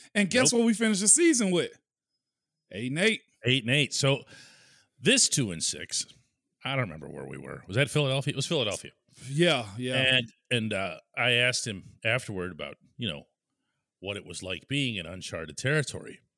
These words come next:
Speaker 2: And rather than answer the question,
Speaker 1: Hmm.
Speaker 2: maybe because I asked it at this point, <laughs> he looks over at me and says,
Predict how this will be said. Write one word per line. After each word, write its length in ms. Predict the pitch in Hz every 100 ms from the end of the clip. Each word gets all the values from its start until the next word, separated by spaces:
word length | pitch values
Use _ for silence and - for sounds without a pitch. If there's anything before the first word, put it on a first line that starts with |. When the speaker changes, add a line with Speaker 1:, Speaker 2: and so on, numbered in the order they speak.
| _ _ _ _ _ _ _ _ _ _ _ _ _ -
Speaker 2:
And 560 | 117 113 110 98 90 - _ _
rather 440 | 104 120 190 226 175
than 140 | 160
answer 360 | 131 143 - 117
the 80 | 87
question, 580 | - 90 - - - - - -
Speaker 1:
Hmm. 280 | 180 160 127 107 _ _ _ 95
Speaker 2:
maybe 260 | 156 165
because 380 | 92 76 73 69
I 160 | 69 65
asked 360 | 69 69 -
it 80 | -
at 80 | -
this 140 | - -
point, 320 | - - - _ _ - - - _ -
<laughs> 480 | - - - 311 - - - - - _ -
he 140 | 98
looks 360 | 110 185 202 -
over 260 | 87 76
at 180 | 73 -
me 140 | 80 80
and 120 | 76
says, 380 | - 78 73